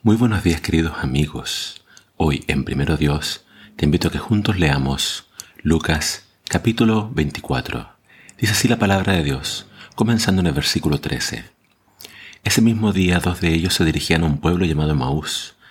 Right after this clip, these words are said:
a unos once kilómetros de Jerusalén. Iban conversando de todo lo que había pasado. Mientras hablaban y discutían, Jesús mismo se acercó y empezó a caminar con ellos. Pero no lo reconocieron,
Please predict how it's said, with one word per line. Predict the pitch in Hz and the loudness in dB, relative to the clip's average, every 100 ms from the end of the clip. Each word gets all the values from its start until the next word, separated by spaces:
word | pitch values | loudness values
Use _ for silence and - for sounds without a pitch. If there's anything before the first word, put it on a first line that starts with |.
| _ - | _ -2
a | |
unos | 76 73 - | 0 2 2
once | 98 101 113 | 2 2 2
kilómetros | 110 98 98 - 98 | 2 2 0 0 -4
de | - | -2
Jerusalén. | - - 131 135 123 120 _ _ _ _ _ - - - - - - | -2 -2 -4 -4 -6 -10 _ _ _ _ _ -20 -20 -20 -20 -12 0
Iban | 90 101 | 2 4
conversando | 101 85 - 92 92 - - _ _ | 4 2 2 2 0 -2 -14 _ _
de | - | -2
todo | - 113 113 120 | 0 2 2 2
lo | 113 | 2
que | - | 0
había | 80 80 | 0 0
pasado. | - - 78 65 65 - - - - - | -2 -6 -6 -6 -10 -16 -20 -20 -16 0
Mientras | 87 - - | 0 2 0
hablaban | 82 82 95 110 | 0 2 2 2
y | |
discutían, | 110 110 98 87 80 87 92 - - - | 2 0 -2 0 0 0 -4 -8 -20 -20
Jesús | - 107 - 98 | -2 0 2 2
mismo | 104 120 110 | 4 2 2
se | 95 | -2
acercó | - 85 - 92 92 | 0 0 2 0 2
y | |
empezó | 82 73 76 - | 0 0 -2 0
a | 98 | 0
caminar | - 78 151 | 2 0 0
con | - 73 | 0 0
ellos. | 147 139 120 - - - - _ _ _ _ _ _ | 0 0 -4 -8 -12 -14 -20 _ _ _ _ _ _
Pero | - 71 | -2 0
no | 78 95 | 2 2
lo | 101 | 2
reconocieron, | 92 - 131 - 95 - - 120 | 0 0 -2 0 0 0 -4 -10